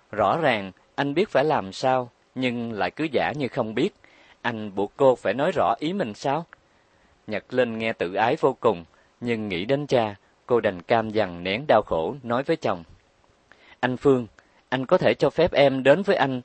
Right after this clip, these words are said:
bằng danh nghĩa vợ chồng để đưa em về với ba không?" "Em biết, em biết anh không còn tình cảm với em. Yêu cầu như vậy là hơi quá đáng, nhưng mà em hết cách rồi."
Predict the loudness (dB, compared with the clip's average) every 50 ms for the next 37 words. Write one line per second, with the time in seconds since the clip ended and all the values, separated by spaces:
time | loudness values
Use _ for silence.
0 | _ 0 0 0 2 2 0 2 2 0 -2 -2 0 2 2 2 2 2 2 0
1 | 0 0 -6 _ _ _ _ 0 0 2 2 2 2 2 2 2 2 2 0 2
2 | 2 2 4 6 6 6 6 4 2 2 2 0 -4 _ _ _ _ _ _ _
3 | _ _ _ _ _ _ -6 -6 -4 -4 -4 -4 -4 -4 -4 -4 -8 -12 -8 -4
4 | -4 -4 -2 -4 -6 -4 -4 -4 -4 -4 -2 -2 -4 0 2 2 2 2 2 -4
5 | -6 -4 -2 -2 -2 0 0 0 0 2 2 2 0 -2 -4 -8 _ _ _ _
6 | _ _ _ -2 -2 2 4 4 4 4 4 2 0 2 2 2 2 4 4 4
7 | 2 4 4 2 2 6 6 6 6 8 6 4 4 2 -4 -8 _ _ _ _
8 | _ _ _ _ -4 -2 -2 0 2 2 2 2 0 -2 -4 _ -4 -2 0 2
9 | 2 2 2 2 0 -2 0 2 4 4 4 4 2